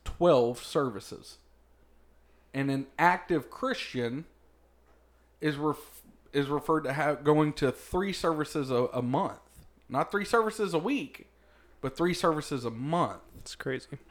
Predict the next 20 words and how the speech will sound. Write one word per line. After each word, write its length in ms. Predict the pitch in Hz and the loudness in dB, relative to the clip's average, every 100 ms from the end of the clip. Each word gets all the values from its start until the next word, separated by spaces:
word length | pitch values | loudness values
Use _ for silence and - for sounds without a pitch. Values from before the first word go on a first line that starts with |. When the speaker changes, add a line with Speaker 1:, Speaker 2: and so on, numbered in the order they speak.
| - - | -8 0
Speaker 1:
That 180 | 156 | 2
was 140 | 160 139 | 2 0
shocking 580 | - 208 180 - 127 120 | 0 2 2 0 -8 -10
to 120 | 110 | -12
me. 240 | 104 107 - _ _ _ _ _ _ _ - | -14 -16 -20 _ _ _ _ _ _ _ -4
Like, 380 | 131 113 95 | -4 -6 -8
that 180 | 135 139 | -4 -2
almost 500 | 117 156 170 151 127 | 2 2 2 0 0
broke 280 | 131 143 135 | 2 2 2
my 180 | 135 123 | -2 0
heart. 540 | 156 156 107 - - - _ _ _ _ - - - - | 0 -2 -4 -12 -20 -20 _ _ _ _ -20 -20 -20 -16
That 200 | 123 131 | -2 4
Speaker 2:
This 360 | 151 143 - - 147 | 4 4 2 -2 0
church 240 | - 180 151 | 4 4 4
is 100 | - | 4
supposed 260 | 151 139 | 4 4
to 80 | 127 | 0
be 420 | 120 127 120 113 117 - | 0 2 2 0 -4 -6
a 100 | 127 | -8
place 680 | - 123 117 110 - - | 0 2 2 2 0 -2